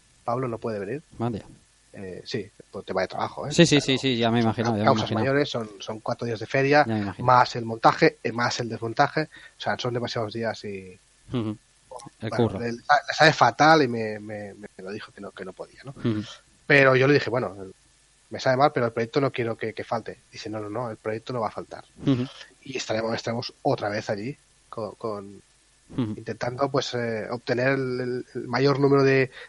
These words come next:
Speaker 1: de alimentos, de kilos, para, para el Banco de Alimentos de Barcelona y para todas esa, esas familias que, por desgracia, pues, no están pasando su mejor momento, ¿no?
Speaker 2: Eso es. Exactamente, además son fechas navideñas, eh, tampoco cuesta
Speaker 1: Sí.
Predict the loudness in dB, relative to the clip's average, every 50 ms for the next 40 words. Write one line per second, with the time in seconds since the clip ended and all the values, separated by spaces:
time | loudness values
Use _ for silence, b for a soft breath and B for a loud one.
0 | B -4 -2 0 2 4 4 4 4 2 2 2 2 0 2 4 4 6 6 6
1 | 4 2 0 -6 _ b b b b _ _ -4 -2 0 0 -2 -2 -2 -2 -2
2 | -2 -2 -2 -2 -4 -2 -2 -2 -2 -2 -2 -4 -4 -4 -2 -2 -2 -2 -2 -2
3 | -2 0 0 0 0 0 0 -2 -4 -6 -10 -14 _ _ _ _ -4 -4 -4 -2
4 | -2 -4 -4 -2 -2 -4 -4 -2 -2 -2 -2 -2 -4 -6 b b b b b b
5 | -12 -10 -8 -6 -4 -4 0 0 -2 -2 -2 -8 -6 -4 -4 -2 -2 -2 -2 -2
6 | -2 -2 -2 -2 -2 -4 -6 -4 -4 -6 -8 -8 -12 -16 -18 _ _ _ _ _
7 | _ _ _ -6 -6 -2 0 0 0 0 0 -2 0 -2 -2 -4 -4 -4 -4 -4
8 | -4 -2 -2 0 0 -2 -2 -2 -4 -4 -4 -6 -8 -8 -6 -6 -8 -8 -8 -10
9 | -14 -16 -18 -20 -20 _ _ _ _ B B B B B B B B -2 2 4
10 | 4 4 4 4 4 2 4 4 2 2 2 2 0 0 0 0 2 2 2 2
11 | 2 2 2 2 2 0 0 -2 -4 -10 -8 -8 -6 -6 -4 -4 -4 -2 -2 -4
12 | -4 -2 -2 0 0 0 0 -2